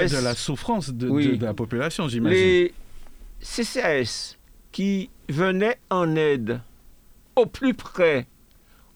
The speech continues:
Speaker 1: aux gens, du jour au lendemain, quand l'ancienne équipe est arrivée,
Speaker 2: Mhm.
Speaker 1: ils ont enlevé tout ça.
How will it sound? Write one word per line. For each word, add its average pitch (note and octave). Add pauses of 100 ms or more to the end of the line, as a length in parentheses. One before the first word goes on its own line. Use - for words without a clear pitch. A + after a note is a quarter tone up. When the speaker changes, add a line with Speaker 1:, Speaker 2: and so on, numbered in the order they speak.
(120)
Speaker 1:
aux G3
gens, B3 (1000)
du F3+
jour B3
au B3+
lendemain, D3+ (400)
quand G3+
l'ancienne D#3 (640)
équipe C#3+
est -
arrivée, C3+
Speaker 2:
Mhm. D3+ (720)
Speaker 1:
ils D#3
ont F3
enlevé C#3
tout B2
ça. A2+